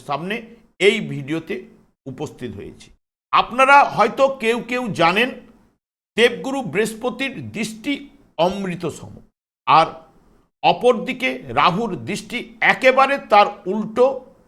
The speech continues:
অর্থাৎ প্রচণ্ড অশুভ কারক। বৃহস্পতির মধ্যে জ্ঞান, প্রজ্ঞা, আধ্যাত্মিকতা,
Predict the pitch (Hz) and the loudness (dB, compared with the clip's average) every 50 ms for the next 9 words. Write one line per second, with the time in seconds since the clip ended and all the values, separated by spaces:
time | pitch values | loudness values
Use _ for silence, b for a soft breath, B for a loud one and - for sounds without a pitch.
0 | _ _ _ _ _ _ 160 196 196 - - - 269 294 285 - - - - _ | _ _ _ _ _ _ 0 0 0 0 0 0 0 0 0 -2 -8 -18 -20 _
1 | _ _ _ _ _ - 180 - - - 233 247 254 254 254 262 277 277 277 - | _ _ _ _ _ 0 0 0 2 0 -2 -4 -4 0 4 4 4 4 2 -4
2 | - - - _ _ _ _ 151 165 170 - 190 190 185 185 185 - 131 117 95 | -12 -20 -20 _ _ _ _ 0 0 0 0 -2 -2 -2 -2 -2 -2 -4 -4 -4
3 | 73 - - _ _ _ _ _ _ _ _ _ - 165 226 220 220 - 294 285 | -6 -12 -20 _ _ _ _ _ _ _ _ _ 2 2 2 2 0 -2 -6 -4
4 | - 294 294 277 269 285 269 226 190 185 285 302 311 349 - - - - 107 104 | -2 -2 -4 -2 -2 -4 -4 -4 -4 -2 0 0 0 -2 -4 -10 -16 -18 -16 -8
5 | 104 131 180 202 226 233 214 180 131 110 110 - - - - - _ _ _ _ | 0 2 4 4 4 4 2 0 -2 -6 -12 -14 -18 -20 -20 -20 _ _ _ _
6 | _ _ - 202 214 202 170 127 - 226 208 170 120 - - - - _ _ _ | _ _ -2 -2 -2 -2 -4 0 4 6 6 6 4 2 -6 -16 -20 _ _ _
7 | _ _ - 160 185 175 147 - - 254 254 254 - 269 - 220 233 - - 156 | _ _ 2 2 2 2 -2 -4 -2 -2 -2 -4 -6 -8 -4 -4 -4 -4 -4 -8